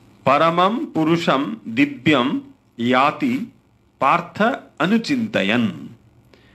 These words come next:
আট নম্বর শ্লোকে ভগবান বলছেন, "অভ্যাস যোগ যুক্তেন", অর্থাৎ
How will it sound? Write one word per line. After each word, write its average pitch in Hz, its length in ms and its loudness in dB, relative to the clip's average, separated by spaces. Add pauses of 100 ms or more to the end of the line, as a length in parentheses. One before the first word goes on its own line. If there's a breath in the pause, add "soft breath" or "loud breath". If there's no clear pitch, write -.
(720 soft breath)
আট 160 300 0
নম্বর 180 240 0
শ্লোকে 156 400 -2
ভগবান 131 560 2 (800)
বলছেন, 127 600 -2 (1400)
"অভ্যাস 165 680 2
যোগ 156 360 4
যুক্তেন", 127 540 -2 (1900)
অর্থাৎ - 600 -2